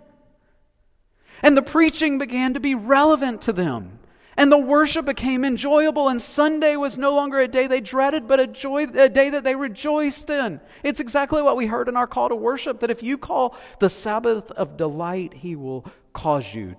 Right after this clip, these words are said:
to rejoice. You know, some of you, this is you. You come to church week after week, and you delight to be in God's Word with God's people.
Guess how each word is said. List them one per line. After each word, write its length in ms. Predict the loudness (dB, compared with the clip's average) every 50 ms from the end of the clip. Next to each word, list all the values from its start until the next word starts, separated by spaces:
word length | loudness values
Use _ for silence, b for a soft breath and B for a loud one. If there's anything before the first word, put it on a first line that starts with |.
| _
to 120 | -14 -12 -10
rejoice. 1040 | -10 -10 -10 -12 -14 -18 -18 -18 -18 -20 -20 -20 -20 -20 -18 -18 -20 -20 -20 _ _ _ _ _ _ _ _ _ _ _ _ _ _ _ _ _ _ _ _ _ _ _ _ _ _ _ _ _ _ _ _ _ _ _ _ _ _ _ _ _ _ _ _ _ _ _ _ _ _ _ _ _ _ _ _ _ _ _ _ _ _ _ -16
You 80 | -14
know, 60 | -14
some 220 | -10 -6 -6 -4 -4
of 140 | -4 -6 -6
you, 220 | -6 -6 -6 -8
this 320 | -10 -10 -12 -12 -10 -10 -10
is 160 | -12 -12 -12
you. 360 | -12 -12 -12 -12 -12 -14 -16 _ _ _ _ _ _ _ _ _ _ _ b b b b b b b
You 160 | -4 -4 -4
come 320 | -4 -4 -6 -6 -4 -4 -4
to 80 | -6
church 420 | -6 -6 -4 -2 -2 -2 -2 -6 -12 b b b b b b b b _
week 320 | -8 -2 0 0 0 2 0
after 280 | -2 -2 -2 -2 -4 -4
week, 440 | -2 -2 -2 -2 -2 -4 -6 -12 -20 -20 _ _ _ _ _ _ _ _ _ _ _ _ -16
and 200 | -14 -12 -10 -6
you 180 | -4 -4 -4 -4
delight 640 | -4 -6 -6 -4 -6 -8 -8 -10 -10 -12 -14 -18
to 100 | -16 -16
be 220 | -14 -12 -10 -10 -10
in 140 | -12 -12 -14
God's 360 | -12 -12 -12 -12 -14 -16 -18
Word 300 | -18 -16 -14 -14 -14 -14
with 180 | -16 -16 -14
God's 300 | -12 -12 -12 -12 -14 -16
people. 480 | -18 -16 -16 -16 -14 -16 -16 -18 -18